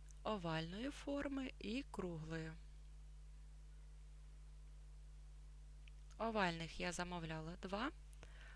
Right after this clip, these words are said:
круглих три. Вони є дуже акуратними та оригінальними. Кожен має ось таку петельку.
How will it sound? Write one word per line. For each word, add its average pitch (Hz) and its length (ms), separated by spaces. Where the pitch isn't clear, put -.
круглих 220 640
три. 160 360
Вони 240 400
є 175 360
дуже 165 600
акуратними 180 1000
та 277 220
оригінальними. 165 960
Кожен 180 520
має 185 680
ось 262 180
таку 202 320
петельку. 165 760